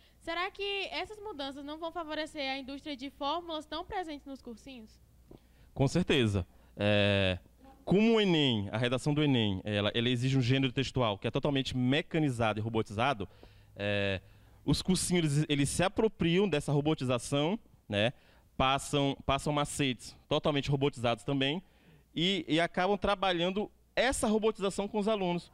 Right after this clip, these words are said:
Speaker 2: Porque a redação do enem, ela, ela não contempla o que a, o que a linguística, né, é, os cursos de letras, por exemplo, já que a gente tá falando de língua portuguesa, é, trabalham com os professores, né?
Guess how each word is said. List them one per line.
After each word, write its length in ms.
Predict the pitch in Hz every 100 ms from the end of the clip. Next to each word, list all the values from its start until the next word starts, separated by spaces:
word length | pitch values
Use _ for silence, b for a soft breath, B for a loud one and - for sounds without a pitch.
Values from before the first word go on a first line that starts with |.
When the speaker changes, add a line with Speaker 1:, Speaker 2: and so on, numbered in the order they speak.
| B B B -
Speaker 2:
Porque 360 | 180 180 208 208
a 80 | -
redação 340 | 185 190 180 180
do 120 | 156
enem, 340 | 147 190 131 - b b
ela, 320 | 113 127 143 139
ela 180 | 147
não 320 | 139 139 170 240
contempla 840 | - 196 - 170 202 - 117 104
o 100 | 123
que 140 | - 151
a, 260 | 151 147 131
o 80 |
que 100 | -
a 40 | 147
linguística, 560 | 151 131 143 170 - 131
né, 240 | 147 156
é, 420 | 117 113 110 101
os 160 | 101 -
cursos 240 | 151 -
de 120 | 123 131
letras, 320 | 135 131 123
por 120 | 123
exemplo, 380 | 120 110 107 107
já 160 | 113
que 80 | 113
a 40 | 113
gente 80 | -
tá 100 | 120
falando 300 | 120 117 113
de 100 | 110
língua 180 | 113
portuguesa, 540 | 110 113 - 170 131 101 b b b b
é, 360 | 110 117 113 107
trabalham 420 | 139 160 156 160
com 80 | 170
os 80 |
professores, 640 | - 165 185 170 147 147 - - - -
né? 200 | 107 120